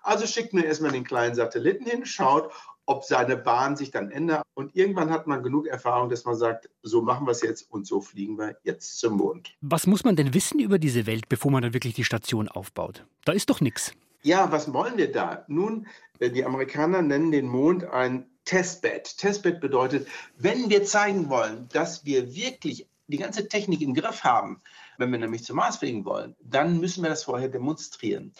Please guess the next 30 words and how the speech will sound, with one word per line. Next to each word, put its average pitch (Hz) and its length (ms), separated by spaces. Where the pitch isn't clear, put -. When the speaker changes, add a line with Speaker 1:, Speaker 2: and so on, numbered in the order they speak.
Speaker 1:
Und - 200
dann 247 180
können 196 160
wir 170 60
uns 170 120
auch 131 140
leisten, 131 400
für 127 220
zweieinhalb 123 540
Jahre 101 220
oder 120 220
so 123 100
zum 151 220
Mars 170 240
zu - 100
fliegen. - 260
Speaker 2:
Das 147 180
heißt 170 180
aber 160 100
dann, 147 160
der 143 80
Mond 143 300
ist 175 100
nur 202 80
Zwischenstation, 131 760
um 117 120
zum 127 160
Mars 131 240
zu 117 140
kommen? 95 340